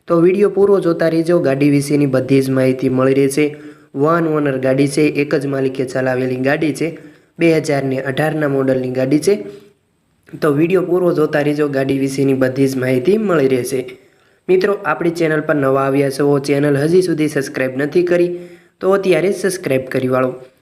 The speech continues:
વીડિયો સારો લાગે તો એક લાઈક કરી દેજો. વીડિયો તમારા બધા જ ગ્રુપમાં શેર કરજો. ચેનલ સબસ્ક્રાઇબ કરી બાજુમાં આપેલું બેલ આઇકનનું બટન ઓન કરી દો, તેથી મારા નવા વીડિયો તમને સૌથી પહેલાં મળતા રહે.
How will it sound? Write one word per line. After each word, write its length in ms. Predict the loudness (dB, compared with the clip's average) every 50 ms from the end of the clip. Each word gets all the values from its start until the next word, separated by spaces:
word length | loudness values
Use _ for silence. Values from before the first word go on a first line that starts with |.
| _ -6
વીડિયો 240 | -2 0 2 2 2
સારો 280 | 2 -2 -4 -2 -2 -2
લાગે 280 | -2 -2 -2 -2 -2
તો 140 | 0 0 0
એક 100 | 0 2
લાઈક 240 | 0 0 0 -2 -2 -4
કરી 180 | -2 -2 0
દેજો. 280 | 0 -2 -2 0 0 0
વીડિયો 280 | 0 0 0 0 0 0
તમારા 340 | 0 -2 -2 0 -2 -2 -2
બધા 280 | -4 -4 -2 0 -2
જ 100 | -2 0 -2
ગ્રુપમાં 380 | -2 -2 0 0 0 0 0 -2
શેર 280 | -2 0 0 0 0
કરજો. 360 | -2 -4 -4 -4 -2 -2 -2 -2 -4 -10 -18 -20 _ _ _ _ _ _ _ _ _ _
ચેનલ 260 | -2 0 0 2 0 0
સબસ્ક્રાઇબ 520 | -2 -4 -6 -6 -4 -2 -2 -2 -4 -2
કરી 160 | -4 -2 -2 0
બાજુમાં 460 | 0 -2 -2 0 -2 -2 0 0 0
આપેલું 300 | 0 0 0 0 2 2
બેલ 200 | 2 2 2 2
આઇકનનું 380 | 0 0 -2 -4 -4 -2 -2
બટન 300 | -2 -4 -4 -2 -4 -4 -2 0
ઓન 180 | 0 0 0 0
કરી 240 | -2 0 0 0
દો, 160 | 2 2 0 0
તેથી 300 | 0 0 -2 0 0 0
મારા 260 | 0 0 0 0 0
નવા 280 | 0 0 0 0 0 2
વીડિયો 340 | 0 0 2 2 0 0 -2 -6 -16 -18 -20 -20 -20 _ _ -6
તમને 260 | 0 2 2 2 2 2
સૌથી 360 | 0 -2 -2 -2 -2 -4 -4
પહેલાં 340 | 0 0 0 0 0 -2 -2
મળતા 360 | -2 -2 -2 -4 -4 -6 -6
રહે. 120 | -4 -4